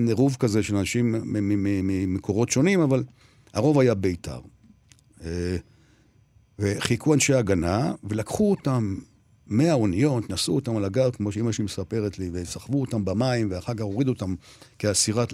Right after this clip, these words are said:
הסירת לא יכלו להגיע עד ה-, עד החוף, והעלו אותם והובילו אותם לעבר כפר ויתקון, ל-, ל-,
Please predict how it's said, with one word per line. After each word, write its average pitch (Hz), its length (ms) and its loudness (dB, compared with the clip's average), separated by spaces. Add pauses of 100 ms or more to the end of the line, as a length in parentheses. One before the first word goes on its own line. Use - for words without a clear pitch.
הסירת 113 520 -4
לא 107 80 2
יכלו 107 180 -2
להגיע 92 320 0
עד 95 140 -4
ה-, 90 220 -4
עד 92 140 -10
החוף, - 340 -6 (920)
והעלו 127 360 4
אותם 156 280 4 (280)
והובילו 135 440 4
אותם 156 320 4
לעבר 135 380 2
כפר 120 340 0
ויתקון, 87 500 -2 (180)
ל-, 95 380 0
ל-, 90 160 -2